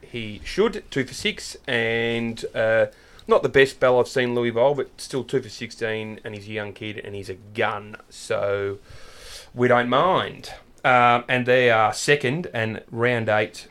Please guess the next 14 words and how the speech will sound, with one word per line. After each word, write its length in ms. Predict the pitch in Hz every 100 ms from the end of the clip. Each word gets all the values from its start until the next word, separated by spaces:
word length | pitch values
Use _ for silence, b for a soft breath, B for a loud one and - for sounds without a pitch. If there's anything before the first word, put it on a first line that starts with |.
| -
Hillsville 520 | - 131 123 107 110
lost. 380 | 107 92 - - _ _ _ _
So 580 | - 107 104 101 98 98
we're 500 | 107 107 104 101 101 107
only 240 | 110 107
one 240 | 101 104 104
game 180 | 101 98
away 280 | 95 95 95
from 360 | 104 95 90
first. 720 | - - 113 92 - - - - b b - - - - 113 - -
So 280 | - 110 95
that's 220 | 104 -
good. 320 | - 175 143 - B B B B B B B B B -
Um, 680 | 131 127 123 123 123 123